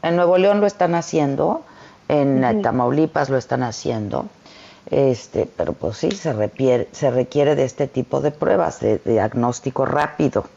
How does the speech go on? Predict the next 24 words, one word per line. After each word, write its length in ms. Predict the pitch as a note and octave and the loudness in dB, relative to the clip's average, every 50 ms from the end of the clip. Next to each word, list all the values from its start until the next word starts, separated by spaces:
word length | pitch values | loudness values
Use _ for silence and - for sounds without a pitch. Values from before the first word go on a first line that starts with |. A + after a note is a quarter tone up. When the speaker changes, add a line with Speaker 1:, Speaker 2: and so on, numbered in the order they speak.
| - - - | -16 -8 -4
Speaker 1:
pues, 360 | - C#2 C3+ B2+ - - - - - | -2 -2 -2 -4 -6 -16 -20 -16 -14
¿no? 140 | - - - - _ - - - - - - - - - - - - - - _ _ _ - - | -14 -12 -14 -16 _ -20 -20 -20 -20 -20 -20 -20 -20 -20 -20 -20 -20 -20 -20 _ _ _ -12 -6
De 160 | - A#2+ A#2+ | -2 0 0
anticuerpos. 580 | A2+ A2+ G#2+ - A#2 - - D#3 D#3+ - C4+ C#4 | 0 0 -2 -4 -6 -2 0 2 4 4 4 4
Speaker 2:
Ay, 100 | B3 - | 4 4
pues, 400 | - A3+ G#3+ G#3+ G#3 - - - - - - _ _ _ _ _ - A3 - | 4 2 2 2 -2 -10 -18 -20 -20 -20 -20 _ _ _ _ _ -20 -8 0
pues 200 | - A#3+ A#3 A3+ - | 2 2 2 2 0
sí, 160 | C4 B3+ C#4 | -4 -4 0
lo 140 | C#4 C#4 D4 | 0 2 2
Speaker 1:
Bueno. 160 | C4+ C4+ - | 2 2 0
Speaker 2:
que 100 | - D#4+ | 0 -2
sí 40 | D#4+ | -2
es 100 | - - | -2 -2
que 80 | D#4 | -2
el 100 | C4 B3 | 0 0
esfuerzo 680 | A#3 A3+ - - C4+ C4+ C#4 C4 - D#4 D#4 C#4+ C#4 - - | 0 0 0 2 2 2 2 2 0 0 0 0 -2 -6 -6
y 100 | B3+ A#3+ | -2 0
lo 160 | A#3 B3+ A3 | 2 2 2
que 100 | - A#3+ | 2 0
están 240 | A3 - - B3 C4 | -2 0 0 0 0
haciendo 300 | C4+ B3 B3+ A#3+ A#3+ B3 | 0 0 0 0 0 0
los 140 | A#3 G#3+ G3 | -2 -2 -4
doctores 520 | G3 F#3+ F3+ _ - A3+ A3+ A3 A3+ A#3+ - - - | -4 -8 -8 _ -2 0 2 2 0 0 -2 -4 0
es, 240 | - A3 A3 A3+ | 2 4 4 4